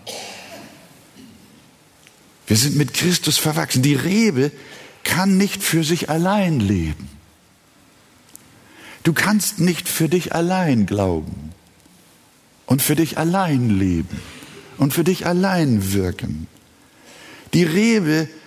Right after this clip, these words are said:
braucht den Weinstock. Und du musst auch nicht allein leben.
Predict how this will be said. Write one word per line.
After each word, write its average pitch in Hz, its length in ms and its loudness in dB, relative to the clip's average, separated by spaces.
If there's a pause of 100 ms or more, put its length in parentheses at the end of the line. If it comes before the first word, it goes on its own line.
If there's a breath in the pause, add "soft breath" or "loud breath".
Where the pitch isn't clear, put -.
(120)
braucht 190 520 -2
den 147 220 -2
Weinstock. 151 720 -2 (1000 loud breath)
Und 170 280 0
du 202 140 4
musst 208 540 0
auch 123 260 -2
nicht 107 340 -4
allein 101 460 0
leben. 82 500 -4